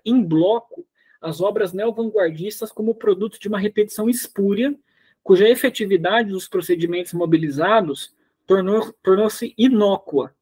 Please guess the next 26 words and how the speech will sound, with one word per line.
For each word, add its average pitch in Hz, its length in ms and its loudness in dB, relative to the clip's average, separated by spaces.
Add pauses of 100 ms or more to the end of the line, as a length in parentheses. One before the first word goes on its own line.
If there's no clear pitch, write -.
para 170 180 2
não 202 140 0
dizer 196 180 4
regressiva, 220 880 -2 (420)
diante 196 360 0
do 202 100 2
novo 208 300 2
cenário 196 460 0
em 196 40 -2
que 208 100 0
eles 202 140 0
são 202 140 -6
concebidos, 190 760 -4
né? 190 200 -4 (1600)
Com 285 280 4
o 196 180 2
Benjamin 202 480 4
Buck 170 260 0
Law 180 300 2
e 170 80 -2
o 151 40 -2
Ralph 151 220 -6
Foster, 208 500 -2
por 160 160 -4
outro 160 260 -4
lado, 180 420 0